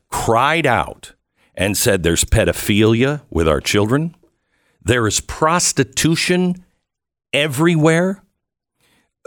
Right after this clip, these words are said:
Our, our children are, you know, in nightclubs,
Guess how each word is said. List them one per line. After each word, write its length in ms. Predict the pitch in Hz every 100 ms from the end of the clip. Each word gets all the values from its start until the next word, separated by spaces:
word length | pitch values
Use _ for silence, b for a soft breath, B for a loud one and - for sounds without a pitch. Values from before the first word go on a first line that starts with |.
| -
Our, 120 | 127
our 180 | - 117
children 840 | 110 - - 160 185 180 185 185 -
are, 500 | - 95 90 82 80 - _ -
you 260 | - 104
know, 340 | 95 80 67 -
in 480 | 113 104 90 85 95
nightclubs, 880 | 139 190 - 170 170 175 156 -